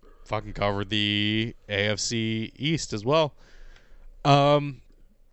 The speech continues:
so let's move on to the A F C South. C J motherfucking Stroud. Holy shit.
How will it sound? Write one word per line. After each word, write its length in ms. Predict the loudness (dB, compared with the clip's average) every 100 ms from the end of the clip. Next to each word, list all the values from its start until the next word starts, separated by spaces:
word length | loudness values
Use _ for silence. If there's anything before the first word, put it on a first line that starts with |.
| -10
so 200 | -4 0
let's 200 | 0 0
move 220 | 0 4
on 160 | 4 2
to 60 |
the 100 | 0 2
A 160 | 2
F 80 | 2
C 180 | -2 -6
South. 580 | -6 -2 0 0 -2 -8 -20 -20 -20 -20
C 480 | -16 -8 0 2 2
J 560 | 2 2 2 0 -4 -2
motherfucking 600 | 0 0 0 -2 -2 -6
Stroud. 840 | -4 0 4 6 4 0 -2 -4 -2
Holy 680 | 2 4 4 2 0 0
shit. 480 | -4 2 2 2 -4